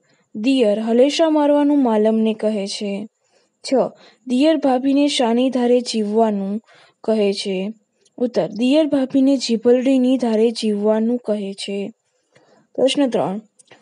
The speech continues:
નીચેના પ્રશ્નોના ઉત્તર આપો. દિયર શા માટે પોતાના અવતારને નકામો ગણે છે? ઉત્તર, ભાભીએ દિયરને મહેણું માર્યું છે કે તે ભાઈની કમાણી ઉપર જલસા કરે છે,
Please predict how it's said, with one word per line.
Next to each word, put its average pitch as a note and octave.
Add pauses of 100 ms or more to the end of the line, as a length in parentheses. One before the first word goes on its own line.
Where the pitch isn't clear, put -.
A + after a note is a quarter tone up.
(140)
નીચેના D4+
પ્રશ્નોના C4+
ઉત્તર A3
આપો. - (480)
દિયર D4
શા C#4+
માટે C4+
પોતાના B3+
અવતારને A3+
નકામો B3+
ગણે G3+
છે? F#3+ (600)
ઉત્તર, A3+ (440)
ભાભીએ B3
દિયરને C4+
મહેણું B3
માર્યું G#3 (520)
છે C#4+
કે D#4
તે C4+
ભાઈની B3
કમાણી A#3+
ઉપર C4+
જલસા B3
કરે G3
છે, F#3+